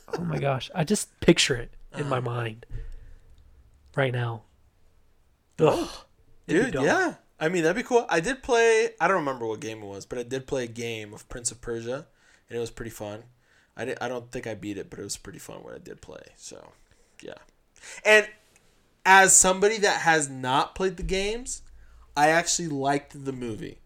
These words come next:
Speaker 2: But, again, that's me
Speaker 1: I sh-,
Speaker 2: not knowing
Speaker 1: okay.
Speaker 2: anything of the base material.
Speaker 1: When I say I hate it, I didn't hate,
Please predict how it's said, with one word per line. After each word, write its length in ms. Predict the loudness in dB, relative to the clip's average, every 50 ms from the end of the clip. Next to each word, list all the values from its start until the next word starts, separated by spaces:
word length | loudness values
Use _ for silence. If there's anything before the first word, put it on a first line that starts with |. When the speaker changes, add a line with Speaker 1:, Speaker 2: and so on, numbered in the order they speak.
| _ _ _ _ _ _ 4
Speaker 2:
But, 540 | 8 10 10 10 8 6 2 -8 -10 -10 -10 _ -8
again, 500 | -8 -4 0 4 4 4 4 4 0 -6 -14 _ _ _
that's 300 | -2 0 0 0 0 -4
me 600 | -4 -4 -2 -2 -2 0 0 -2 -4 -4 -8 -14 _ -8 0
Speaker 1:
I 100 | 2 6
sh-, 20 | 6
Speaker 2:
not 260 | 6 6 6 4 0
knowing 340 | 0 2 2 2 2 0 -2
Speaker 1:
okay. 220 | 0 0 0 2
Speaker 2:
anything 440 | 2 0 -4 -6 -6 -8 -8 -4 -4
of 140 | -6 -6 -6
the 80 | -8
base 380 | -8 -4 -4 -4 -2 -2 -6 -8
material. 440 | -10 -14 -10 -8 -6 -2 4 6 8
Speaker 1:
When 100 | 8 8
I 120 | 8 4
say 320 | 4 4 4 6 6 8 6
I 40 | 6
hate 200 | 6 4 6 8
it, 140 | 8 8 8 8
I 100 | 6 8
didn't 240 | 8 8 6 6 2
hate, 800 | -4 2 8 8 8 10 8 4 0 -4 -12 -16 -16 -16 -18